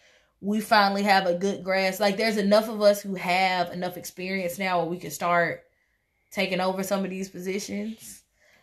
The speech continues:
And there's still enough of us that are connected to the younger generation to kinda know how to pull in some other things, too. And so, you know, I,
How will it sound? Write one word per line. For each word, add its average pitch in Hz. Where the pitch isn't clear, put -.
And 214
there's 214
still 220
enough 208
of 196
us 190
that 180
are 165
connected 190
to 196
the 170
younger 185
generation 185
to 170
kinda 180
know 180
how 220
to 160
pull 214
in 208
some 202
other 196
things, 214
too. 240
And 190
so, 185
you 508
know, 240
I, 571